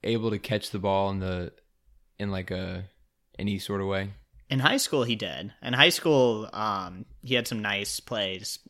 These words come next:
Speaker 2: catching balls out of the backfield. My guess is that he's not, like, electric like that. I think
Speaker 1: Mm-hmm.
Speaker 2: the coaches hype up Wayne Talapapa as maybe the best, uh, receiver out of the backfield of
Speaker 1: Okay.
Speaker 2: the running back group. But,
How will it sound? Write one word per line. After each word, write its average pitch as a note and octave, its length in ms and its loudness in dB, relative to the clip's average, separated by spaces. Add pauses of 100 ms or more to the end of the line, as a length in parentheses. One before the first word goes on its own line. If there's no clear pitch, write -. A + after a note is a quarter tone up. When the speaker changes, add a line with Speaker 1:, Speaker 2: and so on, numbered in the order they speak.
(160)
Speaker 2:
catching G#2+ 300 -4
balls G2 260 -6
out G2 80 -4
of F#2+ 60 -8
the F#2+ 60 -8
backfield. G2 680 -10 (120)
My B2+ 160 2
guess B2+ 480 2
is A#2 240 -2
that A2 280 -2
he's A2 200 -4
not, G2+ 360 -6 (360)
like, G#2 380 -10
electric A2 500 0
like C#3 220 2
that. D3+ 240 6
I A#2 80 2
think A2+ 200 2
Speaker 1:
Mm-hmm. G2+ 460 -6
Speaker 2:
the B2 60 -6
coaches C3+ 380 2
hype A2 240 2
up G2+ 140 -4
Wayne G#2 200 -4
Talapapa G2+ 600 -2
as F#2+ 160 -12
maybe G#2 180 -6
the G2 80 -10
best, G2+ 540 -4 (200)
uh, F#2+ 260 -2
receiver G2+ 360 -8
out F2+ 160 -4
of F#2+ 60 -12
the G2 60 -12
backfield F#2+ 600 -8
of G2+ 140 -6
Speaker 1:
Okay. G2 80 0
Speaker 2:
the F#2+ 80 0
running G#2 260 -2
back G2 260 -8
group. G2 280 -10
But, F#2+ 200 -8